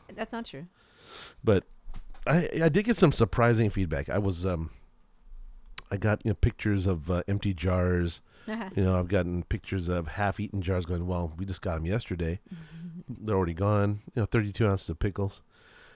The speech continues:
Speaker 2: Uh, I've done, you know, chips and chunks and spears and, uh, the s-, the kind of the slices all the way down lengthwise.
Speaker 1: Yeah, those work well in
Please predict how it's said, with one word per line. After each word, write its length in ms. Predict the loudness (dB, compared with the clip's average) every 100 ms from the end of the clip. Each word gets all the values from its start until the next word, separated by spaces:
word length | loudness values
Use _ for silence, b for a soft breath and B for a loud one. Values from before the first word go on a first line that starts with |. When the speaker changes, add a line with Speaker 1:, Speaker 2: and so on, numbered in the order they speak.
| b
Speaker 2:
Uh, 140 | 2 2
I've 120 | 4
done, 200 | 4 4
you 80 | 2
know, 60 |
chips 500 | 0 2 2 2 -2
and 180 | -2 -2
chunks 600 | 2 4 2 -2 -6 -2
and 180 | -2 -4
spears 800 | -4 0 2 4 2 0 -2 -4
and, 480 | -2 -2 -2 -2
uh, 260 | -2 -2 -4
the 120 | -4
s-, 120 | -6 -6
the 180 | -6 -6
kind 220 | -4 -4
of 60 | -4
the 80 |
slices 440 | -6 -2 -2 0 0
all 120 | 2
the 60 | 2
way 120 | 0
down 260 | 0 0
lengthwise. 560 | -2 -2 0 0 0 -2 -8
Speaker 1:
Yeah, 160 | -12
those 260 | -10 -12 -12
work 220 | -14 -12
well 180 | -12 -10
in 180 | -10